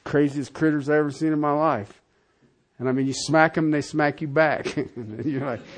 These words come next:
"Jeez." Okay, you put bug repellent on and they get a buzz before they drain you.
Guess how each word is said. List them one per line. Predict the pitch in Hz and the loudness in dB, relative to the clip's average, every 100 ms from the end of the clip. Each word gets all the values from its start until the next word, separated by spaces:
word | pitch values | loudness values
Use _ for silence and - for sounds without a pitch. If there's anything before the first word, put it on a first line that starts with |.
| - | -16
"Jeez." | - - 196 131 104 - - - - _ - - _ _ _ _ _ _ _ _ _ _ _ _ - | -10 -4 -4 -4 -8 -16 -20 -20 -20 _ -20 -20 _ _ _ _ _ _ _ _ _ _ _ _ -4
Okay, | 131 135 | -2 0
you | 139 127 123 | -2 -6 -4
put | 170 139 | -2 0
bug | 123 175 165 | 6 8 8
repellent | 156 175 170 165 | 4 6 4 6
on | 160 170 | 4 4
and | 160 147 | 4 2
they | |
get | 139 151 | 2 2
a | |
buzz | 135 131 170 160 113 | 4 8 8 8 4
before | 123 - 123 | -6 -4 -4
they | 113 | -4
drain | 107 110 110 92 | -4 -6 -6 -8
you. | 92 | -12